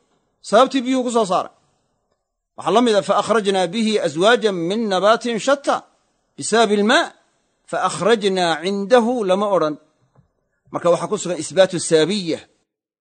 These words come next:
Sababnimada in la sugayo, musababkuna sababta marka waxa inuu ku dhacaayo biidni Illaah. Idanka Ilaahayna ugu dhacayo. Waayo sababta iyo musababka Ilaahay baa abuuray.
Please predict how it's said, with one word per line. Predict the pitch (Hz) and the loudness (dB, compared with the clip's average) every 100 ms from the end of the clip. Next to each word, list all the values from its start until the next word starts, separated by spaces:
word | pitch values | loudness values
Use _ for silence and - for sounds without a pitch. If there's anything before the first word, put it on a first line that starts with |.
| _ _ _ | _ _ _
Sababnimada | - 175 170 180 202 202 | -6 0 2 2 2 2
in | 196 | 0
la | 170 | -2
sugayo, | 220 220 247 262 - _ _ _ _ _ _ _ | 0 2 4 2 0 _ _ _ _ _ _ _
musababkuna | 170 240 247 214 208 220 | -2 0 2 2 0 -2
sababta | - 220 269 233 | 2 2 4 2
marka | 240 208 | -2 2
waxa | 220 180 196 | 2 2 0
inuu | 185 | -2
ku | 208 | 0
dhacaayo | 196 165 156 165 165 - _ _ _ - | 2 2 2 2 -2 -8 _ _ _ -10
biidni | 202 170 165 | -6 -2 0
Illaah. | 147 151 156 - - _ _ _ _ - | 2 2 0 -6 -20 _ _ _ _ -6
Idanka | 175 151 165 | -2 -2 -2
Ilaahayna | 170 143 143 | 0 0 -4
ugu | 135 | -6
dhacayo. | 131 - 71 _ _ _ _ - | -10 -14 -20 _ _ _ _ 0
Waayo | 190 156 | 2 2
sababta | - 185 180 | 2 0 0
iyo | 175 | -6
musababka | 156 190 185 151 180 | -4 -2 -2 -2 -4
Ilaahay | 175 175 170 | 0 2 4
baa | 185 185 | 4 2
abuuray. | 208 226 254 | 4 4 2